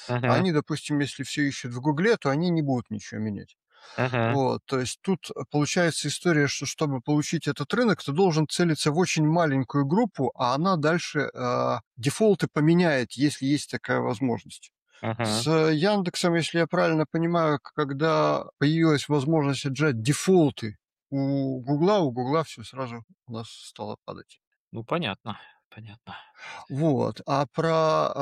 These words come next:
Speaker 1: а, нейронки, ну, то есть смотри, а, есть, допу-, давай вот аналогию с людьми. Есть люди очень умные, есть люди
Speaker 2: Мгм.
Speaker 1: очень глупые. Но вот, допустим, есть куча задач, которые мы делегируем,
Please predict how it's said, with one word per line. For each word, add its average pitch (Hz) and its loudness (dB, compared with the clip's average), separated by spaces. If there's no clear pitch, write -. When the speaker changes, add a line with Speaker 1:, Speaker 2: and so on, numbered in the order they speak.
Speaker 1:
а, 135 0
нейронки, 170 2
ну, 127 -2
то 185 -2
есть 160 -4
смотри, 156 -4
а, 127 -2
есть, 147 -2
допу-, 170 -4
давай 180 2
вот 143 0
аналогию 139 0
с - -10
людьми. 131 -2
Есть 165 -2
люди 165 -2
очень 160 0
умные, 110 -2
есть 180 -4
люди 165 0
Speaker 2:
Мгм. - 2
Speaker 1:
очень 151 -4
глупые. 113 -6
Но 147 0
вот, 180 2
допустим, 175 0
есть 180 -2
куча 170 0
задач, 208 2
которые 151 0
мы 151 2
делегируем, 143 2